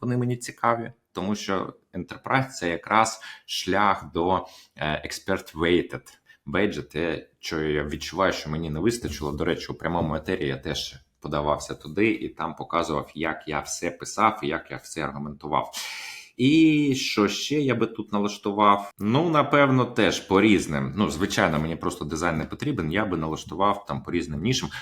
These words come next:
До речі, я же с-, планую обирати собі додаткову спеціалізацію,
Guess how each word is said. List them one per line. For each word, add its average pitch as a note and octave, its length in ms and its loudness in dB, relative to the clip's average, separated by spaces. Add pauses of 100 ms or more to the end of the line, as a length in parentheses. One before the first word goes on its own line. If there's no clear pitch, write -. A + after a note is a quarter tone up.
(120)
До G2+ 200 8
речі, F2 500 6
я A2 260 2
же - 220 -4 (140)
с-, - 180 -18 (180)
планую E2 500 0
обирати E2 520 -2
собі D2+ 220 -8
додаткову D2 560 -6
спеціалізацію, F2+ 880 -8